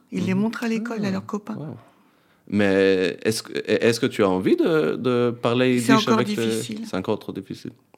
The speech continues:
Speaker 2: Ouais. Parce que, euh,
Speaker 1: Bon, il me reste plus beaucoup de temps pour réparer, mais
Speaker 2: Si, bien, bien, bien sûr. Mais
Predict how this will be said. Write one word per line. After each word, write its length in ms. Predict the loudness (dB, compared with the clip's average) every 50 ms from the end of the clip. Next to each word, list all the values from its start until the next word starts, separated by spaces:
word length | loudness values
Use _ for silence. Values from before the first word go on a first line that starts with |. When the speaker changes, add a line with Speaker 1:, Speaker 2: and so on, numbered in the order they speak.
| _ _ -16
Speaker 2:
Ouais. 60 | -14 -14 -16 _ _ _ -20 -20 -20 _ _ _ _ _ _ _ _ _ _ _ _ _ -14
Parce 140 | -10 -6
que, 60 | -2 -2
euh, 140 | -2 -2 -4 -8 -12 -12 -10 -10 -12 -14 -16 -20 -20 _ _ _
Speaker 1:
Bon, 120 | -4 -2 0
il 80 | 0
me 60 | 2 0
reste 160 | 0 -2 -2
plus 100 | -4 -2
beaucoup 280 | -2 -2 -2 -2 -6 -10
de 40 | -10
temps 180 | -6 -6 -6
pour 200 | -6 -6 -8 -8
réparer, 460 | -8 -10 -10 -10 -12 -12 -10 -12 -12 -10 -10
mais 120 | -10 -10 -10 -12 -18 _ _ _ _ _ _ _ _ -20 -18 -16 -14 -14 -10 -6
Speaker 2:
Si, 180 | -4 -4 -4 -6 _ _ _ _ _ _ _ -8
bien, 260 | -6 -4 -2 -2 -4 -4
bien, 220 | -4 -6 -6 -6 -6
bien 180 | -8 -8 -8
sûr. 240 | -8 -6 -8 -8 -4 0
Mais 240 | 2 4 4 4